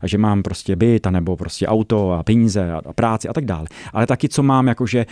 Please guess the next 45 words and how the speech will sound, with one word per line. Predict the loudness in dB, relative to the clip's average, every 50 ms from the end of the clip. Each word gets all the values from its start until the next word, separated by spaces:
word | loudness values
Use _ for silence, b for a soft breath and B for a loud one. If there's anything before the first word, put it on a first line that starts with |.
| B B B B
mám | 2 4
hodný | 4 4 4 4
lidi | 4 4 2 0
okolo | -2 -2 -2 -2 -4 -4
sebe, | -4 -6 -4 -2 -2 0 0
mám | 2 2 2
š-, | 0 0 -2 -2 -2 0
zdravou | 0 0 0 0 0 0 0
rodinu. | 0 0 0 0 -2 -2 B B B B B
Prostě | B -2 0 0 2 2 2 2 0 B B B
zkus-, | -4 0 0 0 0 -2 -8 -8 -6
ať | -4 -2 -2
si | -2
zkusí | 0 0 0 0 2 2 2
lidi, | 4 4 4 4 4 4 2
kteří | 2 2 2 2
nás | 2 0 0
poslouchají, | 0 -2 0 0 0 0 0 0 0 0 0 0 -4 -6 -8 -8
třikrát | -4 -4 -2 0 0 -2
za | -2 0
sebou | 0 0 0
říct, | 0 0 -2
co | -2 -2
vlastně | 0 0 0 0 0
ve | 0
svém | 0 0 0 2
životě | 2 0 0 0 0 0
máme. | 2 2 2 2 2 0 0 -2 -6 _ _ B B B B B B B
A | -2
pak | -2 0 0
je | 0 0
třetí | -2 -2 -2 -2 -4
pilíř, | -2 0 0 0 0 0 -2 -4 -4
na | -6 -4
kterým | -2 -2 -2 0
to | -2 -4
štěstí | -6 -6 -8 -8 -8 -10
stojí, | -8 -6 -4 -2 -2 -2 -2 -4
a | -6
to | -4 -2 -2
je | 0
vědomí | 0 0 0 0 -2 -2
toho, | -2 -4 -4
co | -4 -4 -4 -2
mohu. | -2 -2 -4 -4 -8